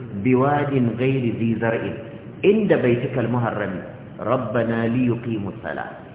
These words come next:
"Allah, ka ga na zo na aje zuri'ata," yana nufin matarsa da ɗansa,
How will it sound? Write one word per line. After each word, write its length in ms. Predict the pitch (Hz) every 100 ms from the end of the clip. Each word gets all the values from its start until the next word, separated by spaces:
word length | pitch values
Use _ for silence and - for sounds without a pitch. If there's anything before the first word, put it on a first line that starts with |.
| - -
"Allah, 400 | 113 127 113 98
ka 180 | 131 131
ga 140 | 127
na 240 | 131 131 123
zo 140 | 131
na 240 | 127 127
aje 200 | 135 123 107
zuri'ata," 640 | 101 120 117 95 101 95 90
yana 220 | 127 123
nufin 320 | 120 127 107
matarsa 560 | 104 101 - 135 - 104
da 100 | 98
ɗansa, 380 | 139 135 131